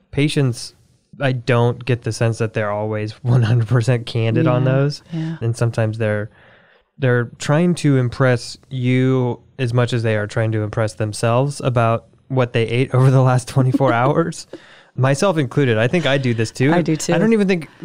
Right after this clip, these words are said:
Speaker 1: I know that I'm doing it. I'm just like, I just casually leave out, like, the seventeen cups of coffee
Speaker 2: Right.
Speaker 1: that I had the day before.
Speaker 2: And I don't want to let anyone down. So I would tell the doctor,
Speaker 1: <laughs>
Speaker 2: "Oh, I've done all of those things."
Speaker 1: <laughs> Yeah,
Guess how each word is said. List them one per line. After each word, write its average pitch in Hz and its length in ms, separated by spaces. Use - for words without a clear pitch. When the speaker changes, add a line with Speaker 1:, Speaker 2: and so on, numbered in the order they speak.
Speaker 1:
I 147 160
know 147 300
that 139 120
I'm 123 140
doing 135 300
it. 175 120
I'm 131 160
just 131 200
like, 117 260
I 135 120
just 131 200
casually 123 560
leave 107 280
out, 104 280
like, 110 180
the 113 100
seventeen 110 600
cups 110 260
of 110 120
coffee 107 280
Speaker 2:
Right. 117 180
Speaker 1:
that 117 120
I 117 100
had 120 380
the 127 100
day 123 280
before. 127 540
Speaker 2:
And 202 100
I 190 80
don't 208 140
want 190 140
to 175 40
let 165 140
anyone 165 320
down. 160 360
So - 140
I 185 40
would 165 140
tell 165 180
the 160 60
doctor, 165 400
Speaker 1:
<laughs> - 340
Speaker 2:
"Oh, 220 140
I've 208 160
done 190 240
all 196 220
of 190 80
those 175 280
things." 170 460
Speaker 1:
<laughs> - 160
Yeah, - 180